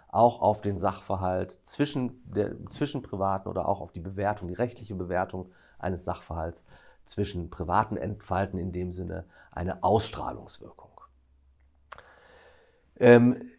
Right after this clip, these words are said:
daneben sagt das Bundesverfassungsgericht in der Lüth-Entscheidung, die Meinungsfreiheit sei eines der vornehmsten Menschenrechte überhaupt.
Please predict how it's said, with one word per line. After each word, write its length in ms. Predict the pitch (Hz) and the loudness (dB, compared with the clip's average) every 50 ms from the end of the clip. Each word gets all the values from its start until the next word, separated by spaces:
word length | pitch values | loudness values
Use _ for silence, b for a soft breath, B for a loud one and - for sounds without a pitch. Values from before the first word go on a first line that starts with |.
| _ _ - | _ _ -20
daneben 880 | - - - - - 113 123 117 120 135 156 175 180 208 202 196 190 - | -20 -20 -16 -10 6 8 10 10 12 12 10 10 10 8 6 2 2 0
sagt 320 | 139 123 123 147 151 151 | 2 4 6 6 6 6
das 140 | 160 143 - | 2 -2 0
Bundesverfassungsgericht 1120 | - 147 147 - - 117 117 135 143 - 170 160 - - 143 135 151 156 147 - - - - | 0 0 0 0 -2 -2 -2 -2 0 0 0 -2 -2 -4 -2 0 0 0 0 -4 -10 -14 -10
in 220 | - - 131 131 | -6 -2 0 2
der 100 | 131 127 | 4 4
Lüth-Entscheidung, 680 | 113 127 139 - - 127 - - 131 127 131 131 131 123 | 4 4 2 0 -2 -4 -2 0 0 2 2 0 -2 -2
die 100 | 120 110 | -2 -2
Meinungsfreiheit 1120 | 104 98 92 113 131 147 143 139 - - - 120 123 127 120 120 123 123 120 120 - - | -2 -2 -2 -2 -2 -2 -2 -4 -6 -2 0 2 2 2 2 2 2 2 2 0 -2 -8
sei 480 | - 90 90 104 107 113 120 117 - - | -10 -4 0 2 2 2 2 0 0 -2
eines 380 | 101 107 120 120 123 117 113 - | 0 0 0 0 0 -2 -4 -4
der 160 | 98 98 104 | -4 -4 -4
vornehmsten 1080 | - - - - 127 135 151 165 160 143 127 127 127 127 123 127 - - - 117 110 | -6 -10 -10 -6 -4 -2 0 0 0 0 -2 -2 -2 -4 -6 -8 -12 -12 -8 -6 -4
Menschenrechte 800 | 101 101 101 117 110 - - 110 104 98 98 95 95 - - 98 | -2 -2 -2 -4 -4 -6 -6 -6 -4 -4 -4 -6 -8 -10 -10 -10
überhaupt. 1000 | - - 104 104 92 95 90 - - 82 80 76 - - - - - - - | -8 -6 -6 -4 -2 -2 -2 -2 -4 -6 -6 -6 -8 -12 -16 -20 -20 -20 -20